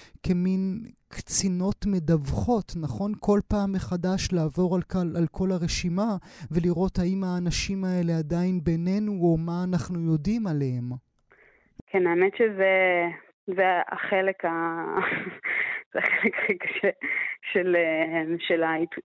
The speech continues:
Speaker 2: העדכונים השוטפים של, אה, גם לפעמים אנשים מחזיקים מישהו מסוים, ומחרת מקבל-, מקבלים את ההודעה. כמו, כמו שאמרת הרגע, אני עוד, עוד...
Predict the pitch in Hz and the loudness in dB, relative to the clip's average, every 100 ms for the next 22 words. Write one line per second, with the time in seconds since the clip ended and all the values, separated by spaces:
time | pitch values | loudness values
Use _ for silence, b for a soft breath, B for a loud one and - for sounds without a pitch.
0 | - 185 - 185 180 190 190 175 165 156 | -2 -2 0 0 4 4 4 2 2 0
1 | 160 160 - - - 170 - 165 160 160 | -4 -6 -10 -8 -2 -2 -2 -4 -4 -8
2 | 156 - B B B B _ _ _ _ | -10 -20 B B B B _ _ _ _
3 | _ _ - - 185 175 170 175 - 185 | _ _ -10 -2 0 2 2 0 0 0
4 | 220 - 220 226 214 220 214 196 190 233 | 0 0 2 2 2 0 0 -2 0 0
5 | 226 208 - _ _ _ - 185 - 185 | 0 -4 -12 _ _ _ -2 -2 0 -2
6 | 175 180 175 208 208 170 175 175 185 196 | 0 0 2 2 0 0 2 2 0 0
7 | 202 196 175 180 175 185 185 175 180 185 | -2 -4 -2 0 0 -2 -4 -4 -2 0
8 | 190 185 165 170 170 165 202 202 - - | 0 0 -2 0 -2 -2 0 0 0 -4
9 | 233 254 233 226 220 208 180 196 175 151 | -2 0 2 0 2 0 0 0 0 0
10 | 160 160 160 160 165 175 165 - - _ | -2 -2 -2 -2 -2 -4 -6 -18 -20 _
11 | - 180 | -2 -2